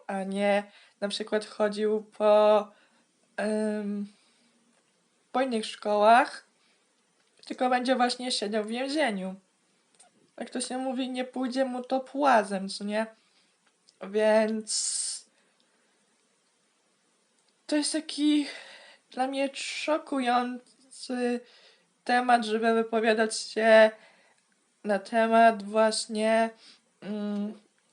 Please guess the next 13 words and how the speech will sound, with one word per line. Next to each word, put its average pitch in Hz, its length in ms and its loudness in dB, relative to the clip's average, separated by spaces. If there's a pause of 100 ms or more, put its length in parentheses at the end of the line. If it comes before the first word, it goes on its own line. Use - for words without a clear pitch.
ulubionego 214 560 -2
youtubera, 233 680 0
co 202 220 -6
kiedyś 202 280 -6
się - 180 -4
podziwiało, 202 760 0
a 214 40 -4
teraz 208 640 -6 (160)
będzie 196 200 -8
się 202 160 -8
nienawidzić. 208 800 -8 (260)
No, 196 240 -4
s-, 202 220 -12